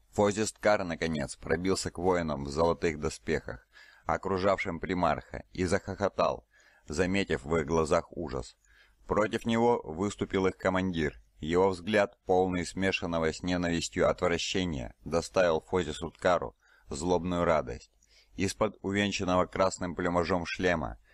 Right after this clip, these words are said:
выбивались темные волосы, а из-под визора на него смотрели глаза убийцы. «Вальдор!» — прошипел Фозисткар, словно выплевывая имя врага.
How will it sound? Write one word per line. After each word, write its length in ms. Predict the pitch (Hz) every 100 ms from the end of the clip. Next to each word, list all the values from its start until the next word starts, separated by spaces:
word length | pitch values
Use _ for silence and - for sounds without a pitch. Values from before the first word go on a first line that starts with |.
| _ -
выбивались 680 | 71 90 90 90 92 85 -
темные 400 | 92 87 85 85
волосы, 640 | 82 80 65 62 - - _ _ _
а 200 | - 87
из-под 320 | 95 - 98 98
визора 420 | 107 87 85 62
на 100 | 73
него 240 | 82 85 85
смотрели 540 | 85 78 78 87 80
глаза 360 | 76 80 76 78
убийцы. 600 | 80 76 73 69 - - - _ _ _
«Вальдор!» — 680 | - 85 101 107 98 95 76 - _ -
прошипел 500 | - 82 95 - 92
Фозисткар, 800 | 82 87 82 85 - - 76 67 _ _ _ -
словно 460 | - 98 95 90
выплевывая 800 | 87 85 92 90 85 78 76 69
имя 380 | - 85 82 76
врага. 480 | 76 76 71 64